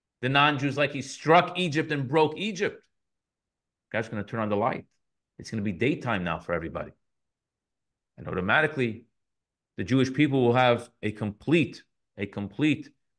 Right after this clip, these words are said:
redemption from this exile.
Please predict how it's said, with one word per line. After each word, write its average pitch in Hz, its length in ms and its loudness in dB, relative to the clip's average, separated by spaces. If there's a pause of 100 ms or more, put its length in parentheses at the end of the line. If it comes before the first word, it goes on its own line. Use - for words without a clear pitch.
(160)
redemption 123 640 2
from 123 200 -2
this 131 380 2 (460)
exile. 82 420 -6